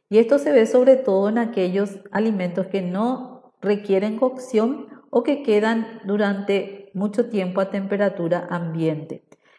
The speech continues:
De todos modos, aunque fuesen calentados estos alimentos, las toxinas son termoestables,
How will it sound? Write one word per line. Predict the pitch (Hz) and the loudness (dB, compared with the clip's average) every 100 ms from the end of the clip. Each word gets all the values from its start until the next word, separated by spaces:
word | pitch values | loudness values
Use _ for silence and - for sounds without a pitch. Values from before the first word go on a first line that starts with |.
| _ _ | _ _
De | 208 | 0
todos | 208 214 233 | 4 4 4
modos, | 247 214 226 269 - | 4 4 4 4 2
aunque | 202 202 202 196 | 0 0 0 -2
fuesen | - 233 269 - 220 220 - - _ _ _ _ _ _ _ _ _ | 4 6 8 4 0 -4 -10 -20 _ _ _ _ _ _ _ _ _
calentados | 196 190 185 170 220 254 269 220 220 - | 4 4 4 0 2 4 6 4 2 -2
estos | 180 202 208 | 0 0 0
alimentos, | 214 220 208 185 180 214 269 - - - _ _ _ _ _ _ - | 0 0 0 -2 -2 0 -2 -2 -14 -20 _ _ _ _ _ _ 0
las | 202 220 | 2 4
toxinas | 226 202 - 254 285 202 214 - | 2 0 -2 -2 0 0 -2 -6
son | - 202 208 202 - | -4 -2 0 -2 0
termoestables, | - 240 247 254 247 208 - 190 180 151 143 - | 4 6 6 4 0 -4 -2 0 2 0 -4 -6